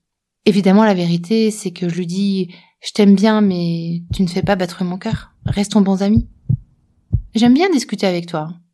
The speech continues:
Je pense que tu peux m'épauler dans ma vie pour pas mal de trucs, mais je vibre pas avec toi. Et ce que j'aimerais te dire aussi, mon petit Chatty, ouais, maintenant on est intime, hein,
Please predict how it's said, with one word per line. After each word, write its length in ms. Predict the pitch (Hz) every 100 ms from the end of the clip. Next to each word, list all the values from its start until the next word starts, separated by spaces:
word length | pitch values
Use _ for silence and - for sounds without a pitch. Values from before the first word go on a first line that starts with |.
| _ _ -
Je 60 |
pense 160 | - 240
que 100 | 240
tu 100 | 226
peux 80 | 208
m'épauler 440 | 208 202 220 285
dans 100 | 269
ma 160 | 208 196
vie 160 | 196
pour 180 | 202 190
pas 120 | 196
mal 160 | 202 202
de 80 | 214
trucs, 280 | 208 285 226
mais 360 | 190 180 175 - _ _ _ _ _ _
je 160 | -
vibre 340 | 196 190 185 175
pas 140 | 226
avec 220 | 202 175
toi. 220 | 170 170 - _ _ _ _ _ _ _ _
Et 80 | 196
ce 80 | 175
que 160 | 214
j'aimerais 240 | 196 190 185
te 60 |
dire 180 | 190 220
aussi, 400 | 196 - 233 226
mon 160 | 190 175
petit 180 | 175
Chatty, 560 | 175 180 - 196 170 170
ouais, 240 | 147 151 151
maintenant 360 | 156 - 180
on 40 | 156
est 80 | 151
intime, 400 | 151 - 202
hein, 120 | 180